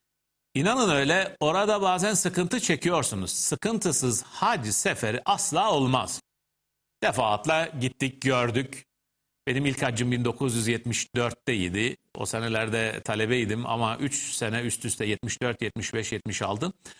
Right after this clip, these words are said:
Onun için Mescid-i Haram'ın, Ravza-i Mudahhare'nin falan hep,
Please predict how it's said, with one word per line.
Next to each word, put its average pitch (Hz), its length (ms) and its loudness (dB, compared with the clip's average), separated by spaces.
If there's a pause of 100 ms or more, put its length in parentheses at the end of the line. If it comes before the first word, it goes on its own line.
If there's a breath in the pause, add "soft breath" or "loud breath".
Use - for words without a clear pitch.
Onun 120 140 0
için 170 300 0 (340 loud breath)
Mescid-i 117 380 0
Haram'ın, 123 440 2
Ravza-i 120 340 2
Mudahhare'nin 123 560 2
falan 156 240 2
hep, 131 140 -2